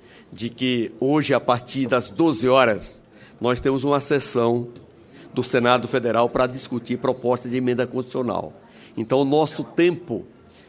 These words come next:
é exatamente até às doze horas. Em face disso, nós vamos priorizar a mesa e,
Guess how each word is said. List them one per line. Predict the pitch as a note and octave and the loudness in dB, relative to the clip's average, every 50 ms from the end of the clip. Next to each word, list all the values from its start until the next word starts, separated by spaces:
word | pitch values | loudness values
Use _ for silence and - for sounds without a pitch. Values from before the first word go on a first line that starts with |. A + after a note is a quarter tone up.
| - - | -8 -4
é | G#2 B2 | -2 -2
exatamente | B2+ A2 - C3+ B2 A#2+ - C3 A2+ G#2+ G#2+ A#2 A#2+ C3 B2+ B2 - - D3 C#3+ C#3 - | 0 0 0 0 0 0 0 -2 -2 0 0 0 0 0 -2 -6 -6 -2 -2 -2 -2 0
até | - B2 A#2 - B2 B2+ C3 | 0 -2 -2 0 2 2 2
às | C3+ C#3 - - - | 2 0 -4 -8 -4
doze | - D#3 D#3 D3+ A2 B2+ | 0 0 2 2 2 0
horas. | A#2 G2+ G2 G2 G#2 G#2 | -2 -2 -2 -4 -4 -4
Em | D3 D#3+ | -4 -4
face | D3+ - C#3+ C3+ - B2 A#2+ | 0 0 0 0 0 -2 -4
disso, | G#2+ C#3 D#3 C#3+ - - - - - - - _ _ _ - - - - - - - - _ | -2 0 0 0 -2 -4 -10 -18 -20 -20 -20 _ _ _ -20 -20 -20 -20 -20 -20 -20 -12 _
nós | A2 B2+ C#3 C#3+ B2+ G#2+ | 2 4 4 4 4 2
vamos | B2 C3+ C3 C3+ B2 - - - | 2 2 2 2 0 -4 -8 -10
priorizar | - - G3 A3+ G#3+ G3+ F#3 E3+ C3 G#2+ F#2+ A#2 G#2 G2 F2+ - - - - - - - | -6 -2 0 2 4 4 4 2 0 0 0 0 0 0 -2 -6 -12 -20 -20 -20 -12 -4
a | - A#2 A2+ | -2 -2 0
mesa | A2 A#2 B2 C3 C#3+ D3+ D3 F3+ F#3 A3+ - - - - - - - - _ _ _ _ _ _ - _ - - - - _ - | 0 0 2 2 0 0 -2 -6 -8 -8 -12 -18 -20 -20 -20 -20 -20 -20 _ _ _ _ _ _ -20 _ -20 -20 -20 -20 _ -4
e, | C#3 D3 D3+ D3 B2+ A2+ G2 F#2+ - | -2 0 0 0 0 -2 -2 -6 -10